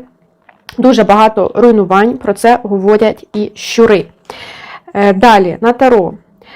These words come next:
Е, орки ждуть об'єднання, когось вони хочуть підключити,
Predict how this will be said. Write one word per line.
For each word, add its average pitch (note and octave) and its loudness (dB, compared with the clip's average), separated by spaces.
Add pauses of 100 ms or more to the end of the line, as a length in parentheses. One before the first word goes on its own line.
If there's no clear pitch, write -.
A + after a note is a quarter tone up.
(200)
Е, G3+ -2
орки C#4+ 0
ждуть A#3+ -2 (240)
об'єднання, A3 0 (680)
когось C4 0
вони A3+ -2
хочуть G3+ -8
підключити, A#3+ -4